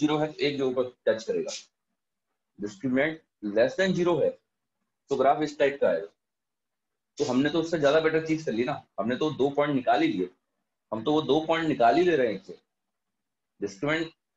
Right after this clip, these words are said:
greater than zero ये बताएगा कि दो जगहों पर cut करेगा, ये नहीं बताएगा कि कौन कौन से point है।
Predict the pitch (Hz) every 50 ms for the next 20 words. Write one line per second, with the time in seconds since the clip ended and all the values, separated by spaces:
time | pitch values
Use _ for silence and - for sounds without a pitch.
0 | _ _ _ _ _ _ _ _ _ _ _ _ _ _ _ _ _ - 104 104
1 | 104 135 139 147 151 139 139 151 160 165 165 151 - 120 113 110 123 160 160 202
2 | 196 185 185 185 185 185 185 180 165 - 117 98 - - 92 85 85 87 - _
3 | _ _ _ _ _ _ _ _ _ _ _ _ _ _ _ _ _ _ - 98
4 | 95 107 127 147 175 180 165 165 165 165 185 202 196 190 175 170 165 151 151 135
5 | 120 117 - 101 95 90 85 - -